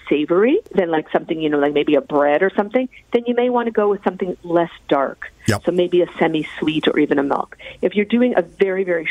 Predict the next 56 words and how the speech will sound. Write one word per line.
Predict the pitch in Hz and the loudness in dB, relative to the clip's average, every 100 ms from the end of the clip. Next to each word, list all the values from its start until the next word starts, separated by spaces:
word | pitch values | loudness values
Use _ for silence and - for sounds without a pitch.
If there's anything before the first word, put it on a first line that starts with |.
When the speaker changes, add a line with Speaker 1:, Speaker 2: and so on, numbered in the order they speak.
| - | -2
Speaker 1:
sugary | - - 151 143 143 | -2 0 0 0 -4
cookie, | - - - 262 339 - - - | -4 -4 -2 -2 -2 -4 -14 -6
then | 220 214 | -4 -2
go | 208 220 | -2 -2
for | 240 | -4
something | 220 190 180 165 | -4 -4 -4 -4
much | 151 - | -6 -6
darker. | - 127 - 170 - | -2 -2 -2 -6 -2
Balance | 160 165 190 190 - | -2 0 -2 -4 -4
off | 147 139 - | -4 -4 -8
your | 143 - | -10 -6
flavors. | - 110 - - - - | -4 -2 -2 -6 -10 -6
Speaker 2:
So | - 123 113 110 - - - | -2 0 2 0 -2 -8 -6
do | 101 | -2
you | 113 139 | 0 0
have, | 151 120 113 123 143 151 - | 0 0 0 0 -2 -6 -4
like, | 110 107 | -2 0
a | 101 | 0
go-to | 104 107 - 113 | 0 0 -2 -2
chocolate | 110 107 - 139 | 0 -2 -2 -4
that | - 107 | -2 0
you, | 101 101 101 | 2 2 0
a | 98 | 0
brand | 95 92 107 | 2 0 0
that | 117 | 0
you | 120 | 0
use? | 123 151 - - - 214 | 0 0 -2 -6 -6 -4
Speaker 1:
I | 226 | -2
do. | 180 160 233 | -2 -4 -6
Speaker 2:
What | - 107 | -4 -2
do | |
you | 107 101 | 0 2
use? | 90 82 | 2 0
Speaker 1:
I | |
do. | 180 147 90 - | 0 -2 -2 -4
Okay, | 220 190 | -2 0
well, | 190 220 226 | 0 -2 0
first | 247 233 233 | -2 -2 -2
of | |
all, | 185 175 180 | 0 0 -2
so | 214 | -2
that | 233 - | -2 -2
takes | 247 240 - | -4 -4 -6
me | 190 180 | -2 0
into, | 175 - 160 - - | -2 -4 -4 -4 0
should | 190 185 | 0 2
you | 180 | 0
just | 160 - - - | 0 -2 -8 -2
run | 151 156 | -2 -4
to | 151 | -6
the | 156 | -2
grocery | 139 143 - | 0 0 -4
store | 156 139 | -2 0
and | 135 143 | 0 0
buy, | 131 131 | -2 0
like, | 127 127 | -2 -4